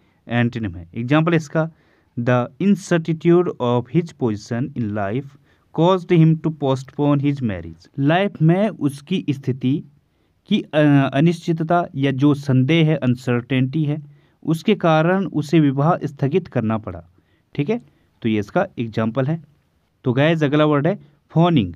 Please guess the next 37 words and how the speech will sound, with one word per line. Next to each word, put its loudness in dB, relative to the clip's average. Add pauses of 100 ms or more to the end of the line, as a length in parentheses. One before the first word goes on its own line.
(120)
इसका -2
मतलब 2
होता -2
है -4
चापलूस -2
या 2
ऑब्सिकियस। -2 (100)
ऑब्सिकियस 0
मतलब 0
जो 2
चापलूस -2
है, -12 (340)
खुशामदी 2
है, -4 (300)
ठीक 2
है, 2 (420)
चापलूसी 2
करे, -4
खुशामद 0
करे 0
किसी -8
चीज़ -16
का। -14
जैसे 0
इमेज 2
में 0
दिख -6
रहा 0
होगा, -4 (460)
"You 4
are 0
the 0
best 0
boss -2
in -2
the 0
world।" -4